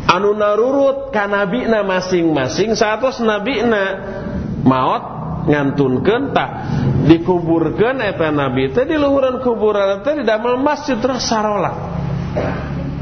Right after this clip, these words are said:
Eta teh anu jadi cukang lantaran maranehanana tigebrus kana kamusyrikan.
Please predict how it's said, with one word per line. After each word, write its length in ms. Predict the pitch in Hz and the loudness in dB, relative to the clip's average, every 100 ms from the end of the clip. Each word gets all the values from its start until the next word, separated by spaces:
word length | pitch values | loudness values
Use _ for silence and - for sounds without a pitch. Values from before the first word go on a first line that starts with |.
| 143 - - | -6 -6 0
Eta 240 | 151 180 190 | 0 2 2
teh 180 | 269 294 - - - - - - - - - 185 | 0 -2 -6 -10 -10 -10 -10 -10 -4 -2 0 0
anu 240 | 208 214 | 2 0
jadi 280 | 180 214 262 269 | 0 0 -2 -2
cukang 360 | 240 226 214 | 0 0 0
lantaran 680 | 214 202 202 202 202 247 277 | 0 0 -2 0 0 0 0
maranehanana 1000 | 240 214 202 202 202 196 190 196 233 240 | -2 0 -2 0 0 0 0 0 -2 -2
tigebrus 640 | 220 175 190 175 294 - | 0 2 0 2 0 0
kana 280 | 233 208 240 | 0 0 0
kamusyrikan. 1200 | - 226 247 247 254 302 339 294 233 160 - - | -2 0 0 0 0 0 0 0 -2 -4 -8 -8